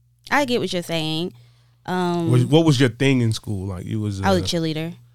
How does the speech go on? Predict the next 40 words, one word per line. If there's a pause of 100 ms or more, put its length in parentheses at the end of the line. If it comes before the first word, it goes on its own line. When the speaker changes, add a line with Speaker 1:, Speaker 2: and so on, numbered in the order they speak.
(340)
Speaker 2:
Okay. (140)
So
you
was
on
J
V
as
a
ninth
grader? (100)
Speaker 1:
Yeah. (220)
Speaker 2:
Okay. (880)
So
what
made
you (760)
Speaker 1:
I
was
a
cheerleader. (520)
Speaker 2:
Oh,
so
'cause
cheerleaders
kinda
was
the
thing. (120)
Speaker 1:
Yeah.
Speaker 2:
Okay. (260)
All
right. (440)
Another
Speaker 1:
If
you
played
Speaker 2:
subculture. (180)
Speaker 1:
a
s-,